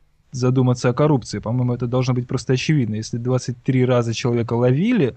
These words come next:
то его уже как-то давно надо было отправить на принудительное психиатрическое лечение,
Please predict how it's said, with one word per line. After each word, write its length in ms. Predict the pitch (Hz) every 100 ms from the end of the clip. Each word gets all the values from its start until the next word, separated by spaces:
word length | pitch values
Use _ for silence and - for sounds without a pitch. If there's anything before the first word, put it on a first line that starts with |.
| - - _ _
то 80 | 127
его 200 | 120 135
уже 180 | 127 135
как-то 240 | 135 -
давно 400 | 120 123 135 139
надо 180 | 127 120
было 160 | 117
отправить 420 | 117 - 127 113 113
на 140 | 113
принудительное 800 | - 123 123 123 117 123 113 113 _ -
психиатрическое 1300 | - - 127 123 117 113 - - 113 110 95 - - -
лечение, 680 | 117 117 - 190 196 127